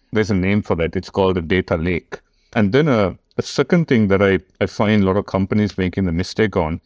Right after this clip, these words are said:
is they look at A I technology development in the same way as they look at software development. Software development is extremely linear. You know, you know your requirements, you build it, you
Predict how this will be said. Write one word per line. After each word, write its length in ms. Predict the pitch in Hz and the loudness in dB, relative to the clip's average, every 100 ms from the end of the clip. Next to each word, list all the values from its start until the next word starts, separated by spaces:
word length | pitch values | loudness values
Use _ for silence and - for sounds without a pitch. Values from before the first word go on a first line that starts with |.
| _ | _
is 280 | - 92 - - | -6 -6 -8 -2
they 140 | 107 | 0
look 240 | 101 123 | 0 2
at 180 | 160 - - _ 104 | 2 0 -10 _ -2
A 320 | 110 120 123 | 2 4 4
I 40 | |
technology 880 | 123 - 90 107 113 120 120 117 117 - 104 | 2 -4 -2 0 2 0 0 0 0 -4 -2
development 640 | 107 117 120 - 165 185 | 2 2 0 0 -2 0
in 100 | 104 | -2
the 80 | 101 | -4
same 380 | - 117 110 113 | -2 0 2 2
way 240 | 113 110 | 4 2
as 160 | 101 90 | 2 0
they 100 | 98 | 0
look 220 | 95 87 | 0 0
at 120 | 101 | -2
software 520 | - - 90 - 98 | -2 -4 -4 0 0
development. 540 | 85 76 78 - 80 - _ _ _ _ _ | 0 -4 -6 -10 -18 -18 _ _ _ _ _
Software 480 | - - 117 - 156 | -8 -2 -2 2 2
development 640 | 117 117 123 - 127 127 | 2 2 0 0 0 0
is 400 | 101 98 92 - - | -2 -2 -2 -6 -8
extremely 720 | - - 113 104 104 87 82 | -8 -2 0 2 2 0 2
linear. 300 | 92 90 71 - - - - | 2 0 -2 -10 -20 -14 -2
You 60 | |
know, 100 | 98 | 0
you 180 | 87 104 | 2 2
know 160 | 101 110 | 2 2
your 160 | 107 90 | 2 0
requirements, 760 | 87 - 117 113 113 113 98 | -2 -2 2 2 2 0 -2
you 140 | 90 80 | -6 -6
build 400 | 78 117 113 113 | 0 2 2 2
it, 340 | 107 107 - | 2 0 -2
you 280 | 92 85 | -4 -4